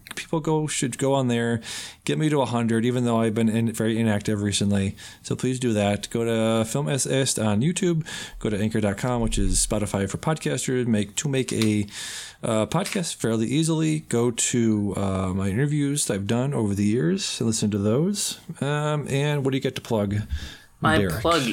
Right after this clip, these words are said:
Speaker 2: is my podcast, Underrated, where we talk about films that are underrated, underappreciated, or ones that have slipped under the radar and passed most people by. That's the pitch.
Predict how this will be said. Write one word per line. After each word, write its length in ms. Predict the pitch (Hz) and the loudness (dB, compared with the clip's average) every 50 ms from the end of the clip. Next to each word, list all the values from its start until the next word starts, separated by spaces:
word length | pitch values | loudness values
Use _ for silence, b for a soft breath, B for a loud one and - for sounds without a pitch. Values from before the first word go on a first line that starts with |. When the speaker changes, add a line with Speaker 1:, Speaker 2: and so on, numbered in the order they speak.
| - - | -2 0
Speaker 2:
is 680 | 131 143 156 151 135 120 113 107 104 104 - - - b b b b b b b | 2 4 6 6 6 4 4 2 0 -2 -4 -6 -8 b b b b b b b
my 240 | _ 123 123 135 160 | _ -2 0 0 0
podcast, 680 | 156 - 151 139 139 135 - - 151 143 143 139 - - - | 0 0 2 2 2 0 0 -2 0 0 0 0 -2 0 0
Underrated, 720 | 143 151 151 151 135 135 143 147 120 95 90 98 - - - | 2 2 4 4 4 4 4 4 2 0 -2 -4 -12 -10 -4
where 160 | - 104 104 | -2 0 0
we 100 | 104 107 | 0 -2
talk 260 | - - 131 131 135 - | -2 0 -2 0 0 0
about 320 | 127 123 117 117 113 - - _ _ - | 0 2 2 2 0 -2 -12 _ _ -12
films 280 | - 127 120 120 110 117 | -8 -8 -6 -4 -2 -2
that 120 | 110 110 | 0 0
are 60 | 113 | 0
underrated, 500 | 101 120 117 117 113 113 110 113 117 113 | 0 0 0 2 2 2 2 2 0 -2
underappreciated, 880 | - - 127 139 139 131 139 - 147 143 139 139 - 139 127 123 123 117 | 0 0 2 2 2 2 2 0 0 2 2 2 2 2 2 2 2 0
or 60 | 117 | 2
ones 240 | 107 113 120 123 120 | 2 2 2 2 2
that 80 | - 113 | 2 0
have 100 | 107 - | 0 0
slipped 280 | - - 139 131 135 - | 0 0 0 0 0 -4
under 160 | 120 120 113 | -4 -2 0
the 80 | 110 107 | 2 2
radar 300 | 120 139 147 - 98 107 | 4 4 2 2 2 0
and 100 | 110 110 | 0 -2
passed 260 | - 110 110 - - | -2 -2 -2 0 0
most 200 | 110 110 107 - | -2 -2 0 -2
people 180 | 113 113 107 | -4 -2 0
by. 220 | 113 131 123 101 104 | 0 0 0 0 0
That's 180 | 107 104 - | -2 -4 -4
the 80 | - - | -8 -4
pitch. 300 | - 120 120 117 - B | -4 -4 -4 -4 -8 B